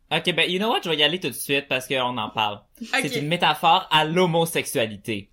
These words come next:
Speaker 2: Oh ! Vas-y, vas-y, vas-y.
Speaker 1: So you better get ready.
Speaker 2: Ok.
Speaker 1: Alors, aujourd'hui, j'ai porté attention sur l'homosexualité de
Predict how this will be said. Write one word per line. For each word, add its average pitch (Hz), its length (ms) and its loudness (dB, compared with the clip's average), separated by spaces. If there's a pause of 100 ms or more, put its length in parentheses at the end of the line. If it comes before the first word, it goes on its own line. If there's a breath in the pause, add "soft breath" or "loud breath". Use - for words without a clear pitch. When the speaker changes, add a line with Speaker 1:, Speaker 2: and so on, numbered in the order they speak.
Speaker 2:
Oh ! 240 680 2
Vas-y, 294 260 -2
vas-y, 285 220 -2
vas-y. 247 420 -6 (260)
Speaker 1:
So 170 120 -4
you 170 140 0
better 190 220 0
get 147 160 4
ready. 113 420 -2 (160)
Speaker 2:
Ok. 240 80 -2
Speaker 1:
Alors, 269 360 4
aujourd'hui, 170 680 -2 (220 loud breath)
j'ai 165 200 -2
porté 175 280 -2
attention 180 580 -2
sur 175 500 -4
l'homosexualité 160 880 0
de 139 160 -2